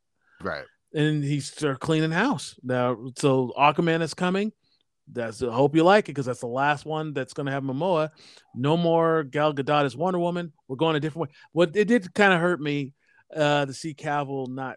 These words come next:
Speaker 2: return to Superman, 'cause this is a guy who really wanted to do it right, and he was excited that someone that knew what the fuck they were doing is on, is behind the wheel now. But
Speaker 1: Right.
Speaker 2: they're like, "Look, we gotta go. We gotta go younger, and we're not
Speaker 1: Have
Speaker 2: doing,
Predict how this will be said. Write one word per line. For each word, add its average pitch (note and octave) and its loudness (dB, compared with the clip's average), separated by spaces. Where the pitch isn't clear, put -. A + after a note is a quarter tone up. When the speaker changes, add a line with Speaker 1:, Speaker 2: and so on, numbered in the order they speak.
Speaker 2:
return C#3 -2
to A#2+ -4
Superman, B2 -4
'cause - -8
this F#3 -8
is F3 -6
a F#3 2
guy D3+ 6
who C#3 4
really D3 4
wanted C#3 0
to A#2 -8
do C3+ 2
it A2 -8
right, B2 0
and A#2+ -12
he C3 -2
was B2+ -4
excited C#3 0
that A#2 -6
someone D#3 4
that C3+ 0
knew D3 -4
what C#3+ -6
the A#2 -10
fuck - -2
they D3+ -4
were B2 -4
doing A2+ -6
is C3 -2
on, C3+ 2
is B2 -4
behind C3+ 2
the B2 2
wheel D#3 4
now. A2+ -2
But A2 -6
Speaker 1:
Right. F#2+ 0
Speaker 2:
they're C#3+ -2
like, D3 4
"Look, D#3+ -6
we D3+ -2
gotta C#3 4
go. B2+ 2
We B2 -2
gotta C3 0
go B2+ 0
younger, B2+ -2
and B2 -6
we're A#2 -2
not C3+ 4
Speaker 1:
Have G#3+ 8
Speaker 2:
doing, C3 0